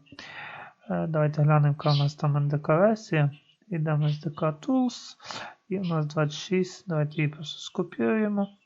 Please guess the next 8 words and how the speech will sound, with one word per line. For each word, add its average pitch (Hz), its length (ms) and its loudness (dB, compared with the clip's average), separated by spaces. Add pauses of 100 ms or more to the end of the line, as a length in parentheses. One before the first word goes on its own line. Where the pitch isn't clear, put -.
(600)
Ctrl-C. 165 880 0 (1300)
Ще. - 580 -8 (2250)
Окей, 247 760 4
вставляємо 196 1000 4
і 196 200 2
поудаляємо 147 600 4
трошки 147 380 -2
лишні, 147 520 4